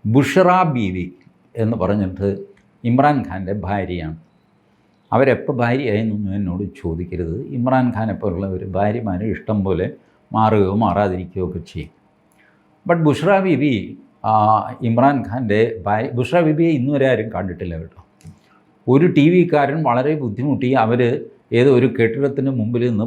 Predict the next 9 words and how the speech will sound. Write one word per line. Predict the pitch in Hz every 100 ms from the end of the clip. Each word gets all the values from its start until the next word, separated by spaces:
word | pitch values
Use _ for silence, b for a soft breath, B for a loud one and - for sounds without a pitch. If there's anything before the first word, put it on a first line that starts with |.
| 110
പ്രസംഗിക്കുന്ന | 110 104 151 156 139 123
ഒരു | 110
ഫോട്ടോ | 95 104 98 110
എടുത്തു. | 107 87
പക്ഷെ | 104 101 135
അപ്പോഴും | 107 - 143 104 - B B -
അവര് | 131 143 143
കംപ്ലീറ്റ് | 120 147 151 151 135
ഈ | 123 131 -